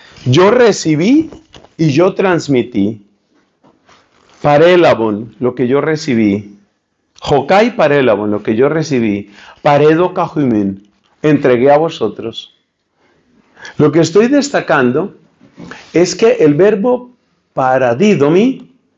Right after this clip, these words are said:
aplicado a las cosas, o mejor dicho, no a personas, porque en personas significa traicionar,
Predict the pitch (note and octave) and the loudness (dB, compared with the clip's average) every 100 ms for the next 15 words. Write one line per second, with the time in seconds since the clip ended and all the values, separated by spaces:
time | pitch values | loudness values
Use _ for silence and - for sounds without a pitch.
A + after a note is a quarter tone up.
0 | _ _ _ _ _ _ - C#3+ C#3 C3+ | _ _ _ _ _ _ -4 -2 0 0
1 | C#3+ G#3 G3 D3+ - C3 A#2+ A2 - - | 0 0 2 0 -2 -2 -2 -2 -6 -2
2 | F#3+ G3 C#3 D3 - B2+ A#2 D3 D#3+ F#3 | -2 -2 -4 -6 -4 -2 -2 0 0 0
3 | D#3+ A2+ A#2+ F#3 F#3 C3 A#2+ D#3+ D3 C3 | 0 0 2 0 0 -4 -2 0 0 -2
4 | A#2+ B2 A2+ A2+ F3+ G#3+ F#3+ B2 A#2+ C3+ | -2 -2 -2 -2 0 0 0 0 0 0
5 | E3 C3 A#2 A2 A2 A2 G#2+ A2 | -2 0 -2 -2 -2 -2 -2 -4